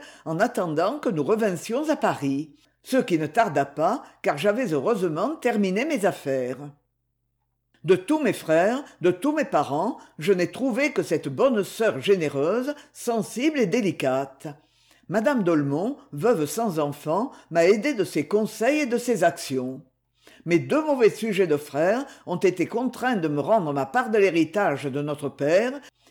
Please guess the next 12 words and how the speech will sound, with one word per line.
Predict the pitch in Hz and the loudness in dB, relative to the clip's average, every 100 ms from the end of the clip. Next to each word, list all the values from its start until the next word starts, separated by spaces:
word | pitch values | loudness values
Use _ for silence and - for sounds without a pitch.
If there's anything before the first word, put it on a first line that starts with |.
| - | -2
et | 160 | 0
je | 226 | 2
me | 294 277 | 0 0
suis | 294 | 0
trouvé | - 254 165 139 | -2 -2 2 2
à | |
la | 151 165 | 4 2
tête | - 156 240 254 | 2 2 2 2
d'une | 254 160 156 | -2 0 -2
fortune | - 151 - 190 240 254 170 147 139 139 - _ | -2 -6 -4 -4 -2 0 -2 -2 -4 -6 -12 _
assez | - 214 - 277 | -2 -2 -2 -2
raisonnable. | 294 214 185 131 127 127 127 143 | 0 2 2 0 -2 -4 -4 -6